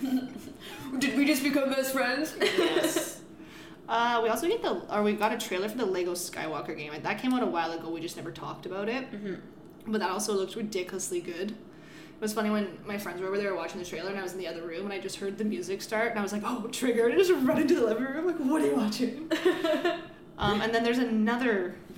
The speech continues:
Speaker 2: Star Wars video game coming out called Star Wars Hunters. It looks like a battle royale front night type.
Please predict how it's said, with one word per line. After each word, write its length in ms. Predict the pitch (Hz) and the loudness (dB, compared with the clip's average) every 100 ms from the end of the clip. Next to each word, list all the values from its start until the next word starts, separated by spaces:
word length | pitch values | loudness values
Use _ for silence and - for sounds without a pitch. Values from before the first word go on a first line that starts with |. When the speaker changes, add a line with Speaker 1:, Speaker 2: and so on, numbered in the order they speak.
| - - | -18 -10
Speaker 2:
Star 280 | - 185 180 | -6 -2 -2
Wars 220 | 185 180 165 | -2 -4 -4
video 320 | 175 170 165 | -2 -2 -4
game 500 | 151 156 160 185 214 - | -8 -10 -10 -10 -14 -14
coming 200 | - 175 | -10 -8
out 320 | 160 185 - - - - - - - - - | -8 -8 -10 -12 -16 -20 -20 -20 -20 -20 -14
called 260 | - 180 - | -8 -6 -6
Star 300 | - 175 180 | -6 -2 0
Wars 180 | 180 175 | 0 -2
Hunters. 420 | 180 180 202 220 | -4 -4 -4 -2
It 40 | |
looks 180 | 180 180 | -2 -2
like 80 | 214 | -4
a 40 | 208 | -4
battle 260 | 165 170 175 | -2 -2 -2
royale 600 | 175 165 170 170 170 156 - | -4 -4 -2 -2 -4 -8 -12
front 440 | - - 185 175 160 | -14 -8 -4 -4 -4
night 400 | 175 175 - - | -6 -6 -8 -12
type. 480 | - 170 170 - | -10 -8 -8 -10